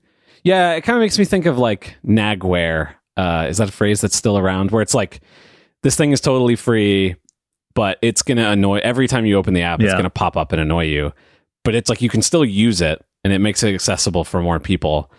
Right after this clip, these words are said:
Speaker 1: Um, but
Speaker 2: Yeah.
Speaker 1: it gives a stronger incentive for the people who can afford it to,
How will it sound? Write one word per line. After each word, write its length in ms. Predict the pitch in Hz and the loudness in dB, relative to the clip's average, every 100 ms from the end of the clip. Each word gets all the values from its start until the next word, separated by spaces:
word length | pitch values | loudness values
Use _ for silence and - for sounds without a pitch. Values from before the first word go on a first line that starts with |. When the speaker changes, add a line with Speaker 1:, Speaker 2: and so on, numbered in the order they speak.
| _ _ - | _ _ -6
Speaker 1:
Um, 280 | 85 76 76 | -4 -4 -2
but 100 | 113 | -2
Speaker 2:
Yeah. 100 | 98 | -2
Speaker 1:
it 120 | - | -2
gives 260 | 135 120 110 | -2 -2 -2
a 60 | |
stronger 420 | - 131 104 92 | -2 -2 -2 0
incentive 380 | 92 87 98 90 | 0 0 0 -2
for 120 | - | -2
the 80 | 87 | -4
people 240 | 85 110 90 | -2 -2 -2
who 120 | 90 | -4
can 360 | - - 87 80 | -4 -6 -4 -6
afford 300 | - 82 71 | -4 -4 -4
it 140 | - | -8
to, 400 | - 82 71 65 | -6 -4 -4 -8